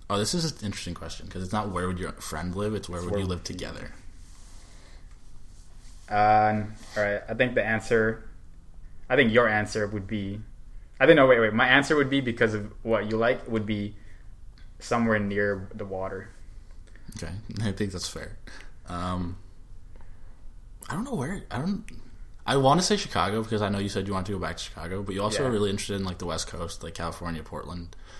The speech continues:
Speaker 1: Seattle, that area. Um,
Speaker 2: Well, that, I mean, that's kind of it.
Speaker 1: Yeah.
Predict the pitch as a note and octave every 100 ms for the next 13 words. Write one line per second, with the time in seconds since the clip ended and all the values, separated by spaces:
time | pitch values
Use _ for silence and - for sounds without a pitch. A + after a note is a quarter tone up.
0 | - - - - E2 E2+ E2+ E2 E2 F2
1 | E2+ E2+ F#2 - - - - - - -
2 | - - - - F#2+ F#2 F2+ F#2+ A2+ B2+
3 | C3+ C3+ C3+ C3 B2+ A#2+ - - A2+ G2+
4 | G2 - - - - E2 E2